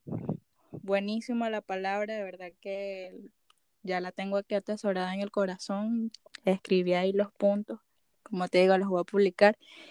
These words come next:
Y bueno, nada, espero que esta no sea ni la primera ni la última, como le digo a, a lo-, a mis amigos que ya he invitado, que, que sea, eh, que podamos tener otra oportunidad de seguir hablando y de que sigas,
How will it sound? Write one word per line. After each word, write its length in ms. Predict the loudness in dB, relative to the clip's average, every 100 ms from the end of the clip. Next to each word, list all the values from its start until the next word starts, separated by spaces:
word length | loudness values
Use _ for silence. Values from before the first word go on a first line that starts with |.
| -20 -16 -4
Y 200 | 0 4
bueno, 400 | 6 6 4 2
nada, 280 | 2 2 0
espero 300 | 0 0 0
que 100 | -2
esta 240 | -6 -2
no 160 | -2 -4
sea 360 | -4 -2 0 -2
ni 180 | -2 -2
la 180 | -4
primera 640 | -2 -2 -2 -2 0 0 0
ni 140 | 0
la 240 | 2 2 4
última, 480 | 2 -2 -10 -10
como 260 | -10 -10 -6
le 140 | -2
digo 320 | 0 0 0 -2
a, 60 |
a 200 | -2 -4
lo-, 260 | -4 -4 -6
a 80 | -6
mis 200 | -2 0
amigos 380 | 0 -2 -4 -2
que 180 | 2 4
ya 140 | 4 2
he 20 |
invitado, 640 | -6 -6 -4 -2 0 -4 -8 _ _ _ _ _ _ _ _ -6
que, 600 | -2 -2 -2 -4 -4 -8 -10 -16 -4
que 180 | -4
sea, 760 | -4 -2 -2 0 -2 -4 -6 -10 -16 -20 -20 -20 -20 -4
eh, 300 | 2 4 4 -2
que 80 | -16 _ _ _ 6
podamos 340 | 6 6 0
tener 300 | 0 2 4
otra 220 | 2 0
oportunidad 680 | -2 -4 -4 -8 -8 -8 -8
de 60 |
seguir 400 | -4 -4 -4 -8 -2
hablando 520 | 2 4 2 0 -2
y 40 |
de 80 | -6
que 140 | -8 -12
sigas, 540 | -8 -6 -6 -8 -14